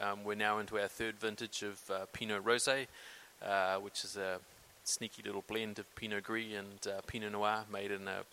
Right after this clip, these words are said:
bright, fruity based rosé style. Um, and then in two thousand sixteen, for the first time ever, we've, um, launched a Ned Chardonnay. So, um, uh, really, really exciting.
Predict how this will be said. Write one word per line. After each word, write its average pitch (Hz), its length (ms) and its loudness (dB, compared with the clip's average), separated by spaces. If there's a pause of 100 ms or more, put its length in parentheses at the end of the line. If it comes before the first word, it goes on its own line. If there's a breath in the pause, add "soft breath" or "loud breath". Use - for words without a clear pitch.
bright, 101 260 6 (360)
fruity 104 560 -8
based 95 320 -4
rosé 107 340 0
style. 110 400 0 (640 loud breath)
Um, 117 520 4 (500)
and 127 120 4
then 135 140 4
in 131 80 2
two 143 160 2
thousand 127 320 6
sixteen, 127 460 4
for - 80 -8
the 120 80 -2
first - 260 2
time 123 160 2
ever, 143 240 6
we've, 120 380 -2
um, 117 320 0 (160)
launched 117 420 -2
a 107 320 -2
Ned 117 220 -8
Chardonnay. 113 500 -2 (100)
So, 104 640 -2
um, 104 120 -4 (960 loud breath)
uh, 104 200 0
really, 120 260 2
really 107 180 0
exciting. 117 520 2